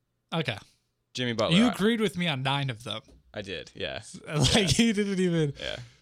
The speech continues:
Speaker 1: So that's ten. And then I think I have a very solid argument
Speaker 2: You do,
Speaker 1: for
Speaker 2: you do,
Speaker 1: another
Speaker 2: yeah,
Speaker 1: three or
Speaker 2: yeah.
Speaker 1: four players.
Speaker 2: Yeah, you do.
Speaker 1: So
Speaker 2: I,
Speaker 1: I th-
Speaker 2: I, I think you, you, you pretty much won this argument.
Speaker 1: I think he's in the ten.
Speaker 2: But
Speaker 1: I think,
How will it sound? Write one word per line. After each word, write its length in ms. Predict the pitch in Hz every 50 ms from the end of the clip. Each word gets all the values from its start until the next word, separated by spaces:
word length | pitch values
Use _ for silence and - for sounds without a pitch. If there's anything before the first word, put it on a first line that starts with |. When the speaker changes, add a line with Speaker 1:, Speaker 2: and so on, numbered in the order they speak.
| _ _ _ _ _ _ _ _ _ _ -
Speaker 1:
So 140 | - - 175 175
that's 300 | 196 208 208 - - - -
ten. 560 | - 143 160 180 165 151 135 120 117 120 - _ _ -
And 120 | - 147 151
then 120 | 151 156
I 180 | 139 147 147 160
think 160 | 143 180 175 165
I 40 |
have 140 | 156 147 143
a 60 | 131
very 280 | 127 131 131 139 143 135
solid 460 | - - - 139 131 131 127 123 120 -
argument 540 | 120 113 131 135 117 123 120 113 107 107 135
Speaker 2:
You 60 | 156 147
do, 120 | 131 -
Speaker 1:
for 160 | 127 127 123 120
Speaker 2:
you 60 | 113
do, 80 | 117 117
Speaker 1:
another 160 | 117 120 117
Speaker 2:
yeah, 80 | 90
Speaker 1:
three 340 | 62 - - 120 123 123 120
or 40 | 107
Speaker 2:
yeah. 60 | -
Speaker 1:
four 300 | - - - 117 104 101
players. 560 | - - - 113 110 - - 110 - - - _ _ _ _ _ -
Speaker 2:
Yeah, 200 | 107 95 - - -
you 80 | - -
do. 100 | - - - - _ _ - -
Speaker 1:
So 180 | - - 165
Speaker 2:
I, 20 | 175
Speaker 1:
I 140 | - 151 156
th- 100 | 180 113
Speaker 2:
I, 200 | 131 139 135 139
I 40 | 147
think 160 | 170 180 156
you, 160 | 156 147 143 -
you, 200 | 139 135 131 127
you 420 | 113 127 123 120 117 113 110 - _ -
pretty 140 | 123 110
much 200 | 104 98 95 - -
won 120 | 95 -
this 140 | 92 - -
argument. 240 | 85 95 - - 139
Speaker 1:
I 40 | 143
think 180 | 165 220 214
he's 160 | 226 220 - 208
in 100 | 202 202
the 80 | 185 160
ten. 440 | - - - 156 151 151 160 165 165
Speaker 2:
But 80 | - - 143 156
Speaker 1:
I 40 |
think, 340 | 156 - 226 240 233 202 -